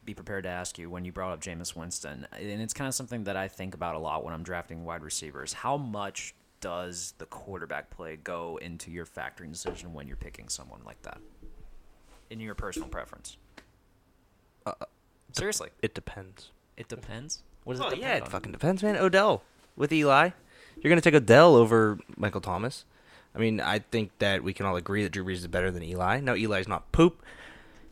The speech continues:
Speaker 2: but you're gonna, okay, here's another one. Are you gonna take last year? Um, let me think of a comparison for it, but really, okay, um, no, I didn't like that one either. Last year, you loved Jarvis Landry.
Speaker 1: I did.
Speaker 2: Don't love Jay Cutler.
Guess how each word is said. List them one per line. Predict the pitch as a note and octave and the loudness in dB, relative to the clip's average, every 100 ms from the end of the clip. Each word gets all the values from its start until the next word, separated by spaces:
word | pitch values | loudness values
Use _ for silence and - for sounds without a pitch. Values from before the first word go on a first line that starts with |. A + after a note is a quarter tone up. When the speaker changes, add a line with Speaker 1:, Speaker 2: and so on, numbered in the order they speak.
| - - | -6 4
Speaker 2:
but | E3 | 6
you're | D#3+ | 8
gonna, | D3+ | 8
okay, | D#3+ C3+ | 8 6
here's | D3 C#3+ | 6 2
another | E3+ F3 | 2 2
one. | G#2 - | 0 0
Are | A2 C3 | 2 2
you | C3 | 2
gonna | C3 C3+ C3 | 4 4 4
take | C3 A#2 - | 8 8 10
last | B2 C#3+ - | 10 10 6
year? | D#2+ C2 - - - _ | 0 -2 -8 -20 -20 _
Um, | G2 G2+ G2+ G2+ G2 G2 - - | 6 8 6 4 0 -6 -12 -8
let | A2 | -6
me | |
think | G#2 G2 | -4 -4
of | |
a | F#2 | -4
comparison | - G2+ G#2 G2 G#2 G2 F#2 | -4 -6 -2 0 0 -2 -6
for | - F2+ | -6 -4
it, | F#2+ | -2
but | - | -2
really, | - B2+ D3+ C3 E3 | 6 12 12 12 12
okay, | C#3+ C3+ D#3 | 8 6 4
um, | A2 A#2 A#2 A2+ A2 _ _ | 6 6 6 2 -4 _ _
no, | A#2 G#2+ | 2 4
I | |
didn't | G2+ F2+ | 2 -2
like | G2 | -2
that | A#2+ | -2
one | A#2+ | 0
either. | D3 - - - - - - - G2 | -2 -4 -14 -16 -14 -12 -12 -12 -2
Last | C#3 D#3+ - | 0 2 2
year, | C#3+ | 6
you | |
loved | C#3 D#3 | 6 8
Jarvis | E3+ A2 - | 6 6 2
Landry. | C3+ E3 A#2 D3 _ _ _ _ _ - | 0 0 -4 -4 _ _ _ _ _ -8
Speaker 1:
I | G#2+ | -4
did. | A2+ | 0
Speaker 2:
Don't | G#2+ A2 | 0 2
love | A#2 | 4
Jay | A#2 A2+ | 6 6
Cutler. | C#3 F3+ D#3+ | 6 6 2